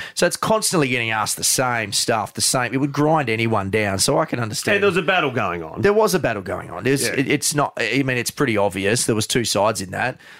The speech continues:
Speaker 1: Um, and I don't think anyone came out of it looking amazing. Uh, but you know what? Clean slate. This is a new, <clears throat> this is a new year. He's got two years still to go on that contract. It,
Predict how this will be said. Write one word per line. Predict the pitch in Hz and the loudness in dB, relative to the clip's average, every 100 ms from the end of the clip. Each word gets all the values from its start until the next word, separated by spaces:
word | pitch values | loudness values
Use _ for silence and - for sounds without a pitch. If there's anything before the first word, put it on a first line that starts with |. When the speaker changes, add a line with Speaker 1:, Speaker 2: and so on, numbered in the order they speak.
| - | -6
Speaker 1:
Um, | - 110 110 107 | -2 0 -2 -2
and | 135 | -2
I | 131 | 0
don't | 135 131 | -2 -4
think | - 110 | -4 -4
anyone | 117 127 113 | -2 -2 -2
came | 107 110 | -2 -4
out | 110 104 | -4 -4
of | |
it | 95 | -4
looking | 104 - 92 | -6 -6 -6
amazing. | 95 95 110 104 85 - - - - - | -2 0 0 -2 -2 -4 -4 -8 -8 -2
Uh, | 123 120 - | 0 0 -2
but | - 165 - | -2 -2 2
you | 160 | 2
know | 151 | 4
what? | 143 - - | 2 0 0
Clean | 160 151 | -4 -2
slate. | - 139 127 - _ | 0 0 0 -4 _
This | 123 | 0
is | 120 - | 0 2
a | |
new, | 135 170 | 2 2
<clears throat> | - | 2
this | 262 170 139 | 2 2 0
is | 139 | 0
a | |
new | 127 143 | 2 2
year. | 127 127 | 2 2
He's | 120 | 2
got | 120 | 0
two | - 156 | 2 2
years | 139 113 | 2 2
still | 135 | 0
to | 110 | 0
go | 120 | 0
on | 113 113 | 0 -2
that | 104 | -4
contract. | 120 113 123 110 - - - - - | -2 -2 0 -2 -4 -16 -20 -20 -10
It, | - - | -6 -6